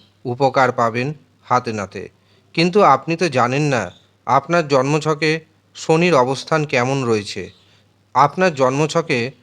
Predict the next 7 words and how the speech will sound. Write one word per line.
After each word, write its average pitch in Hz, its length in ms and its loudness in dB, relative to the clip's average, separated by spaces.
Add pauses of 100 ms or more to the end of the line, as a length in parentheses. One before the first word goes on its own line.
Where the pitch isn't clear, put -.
(260)
শনি 190 360 0
কোন 156 240 0
নক্ষত্রে 165 600 0
অবস্থান 143 540 2
করছে। 107 500 -8 (500)
তার 143 220 4
জন্য 165 420 0